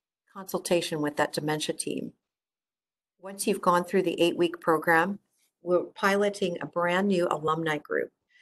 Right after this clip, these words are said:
that meets on the first Monday of every month to provide a respite opportunity for the person with memory loss,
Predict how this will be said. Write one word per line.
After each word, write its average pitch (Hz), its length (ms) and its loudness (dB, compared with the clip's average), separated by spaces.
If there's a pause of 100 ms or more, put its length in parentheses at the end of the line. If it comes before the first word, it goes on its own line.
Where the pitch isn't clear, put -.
(300)
that 180 140 -4
meets 180 260 -2
on 160 140 0
the 160 60 -6
first 185 340 0
Monday 175 320 2
of 165 140 2
every 165 320 0
month 196 340 -2 (460)
to - 80 -20
provide 165 420 4
a 156 60 0
respite 180 420 2
opportunity 165 680 0
for 170 140 -2
the 156 60 -4
person 165 320 0
with 196 160 -2
memory 147 300 0
loss, 143 380 -2